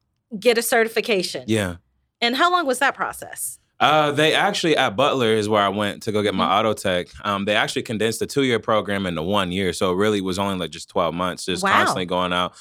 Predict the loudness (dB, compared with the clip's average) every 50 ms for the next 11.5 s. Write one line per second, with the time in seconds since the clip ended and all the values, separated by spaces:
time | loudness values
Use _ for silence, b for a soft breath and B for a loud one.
0 | B B B -2 0 2 2 2 2 0 0 0 2 2 2 2 0 0 -2 -2
1 | 0 0 0 0 0 0 -2 -2 -2 -2 -4 -2 0 0 0 0 -2 -4 -4 -4
2 | -2 -4 -4 -4 -2 -2 -2 -2 -4 -8 -6 -6 -4 -4 -4 -8 -8 -8 -2 0
3 | 0 0 0 -2 -6 -10 -16 -20 -20 -10 -8 -6 -6 -6 -10 -12 _ -12 -12 -10
4 | -10 -10 -10 -12 B B B B B B B B B -2 -2 -2 0 -2 -2 0
5 | 0 -2 -2 -2 -2 0 0 0 -2 0 0 0 0 0 0 0 2 0 0 0
6 | -2 -2 -4 -4 -4 -2 0 0 0 0 -2 -2 -2 -2 -2 0 0 -2 -2 0
7 | -4 -8 -8 -8 -2 -2 0 0 0 -2 -4 -4 -4 -2 0 0 0 0 -2 -2
8 | -2 -4 -2 -2 -2 -4 -4 -2 0 0 0 0 0 -2 -2 -4 -2 -4 -6 -4
9 | -2 -2 -4 -4 -2 -2 -2 -2 -2 -2 -4 -4 -4 -4 -6 -8 -8 -8 -8 -8
10 | -8 -8 -8 -8 -6 -4 -4 -4 -4 -4 -4 -6 -6 -8 -8 -10 -10 -10 -8 -6
11 | -4 -2 0 0 0 0 -2 -4 -8